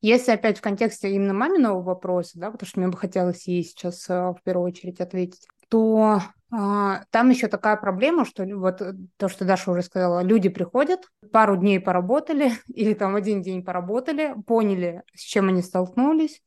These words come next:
и, ам, скорее всего, они разворачиваются и уходят, и дальше не готовы. Плюс ещё и существует проблема того, что, ну, как бы это поаккуратнее сказать,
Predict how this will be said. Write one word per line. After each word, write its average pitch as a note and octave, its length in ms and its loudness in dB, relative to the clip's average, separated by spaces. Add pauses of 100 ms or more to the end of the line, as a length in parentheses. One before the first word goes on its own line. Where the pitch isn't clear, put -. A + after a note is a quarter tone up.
(420)
и, A#3 420 2
ам, F#3 760 -4
скорее G3 380 0
всего, F3 280 -2
они G3 200 0
разворачиваются F3+ 680 -4
и F3 40 0
уходят, A3 440 0
и F3+ 300 -4
дальше F3+ 360 -2
не F#3 180 0
готовы. F3 460 -2 (440)
Плюс A#3 340 4
ещё F#3+ 540 2
и F#3 120 -10
существует G3+ 500 -4
проблема F#3 680 0 (540)
того, G3 340 2
что, F3+ 640 -2 (1000)
ну, G3 100 -2
как F3+ 220 0
бы F#3 80 2
это F3+ 140 -4
поаккуратнее F#3 500 -2
сказать, G#3 500 0